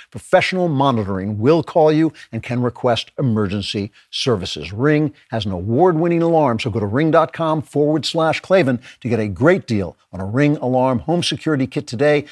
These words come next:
That's ring dot com forward slash Klavan. Anyone comes to your door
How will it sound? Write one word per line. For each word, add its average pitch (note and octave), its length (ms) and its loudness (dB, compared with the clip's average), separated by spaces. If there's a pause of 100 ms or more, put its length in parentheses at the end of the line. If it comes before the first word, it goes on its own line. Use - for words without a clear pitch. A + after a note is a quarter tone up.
(100)
That's - 200 -12
ring E3 400 2
dot A#2 240 0
com D3+ 460 0
forward E3 480 0
slash D3+ 320 -2
Klavan. D3+ 440 0 (220)
Anyone D3 460 2
comes C#3+ 340 -2
to D3+ 100 -4
your C#3 120 2
door C#3 400 2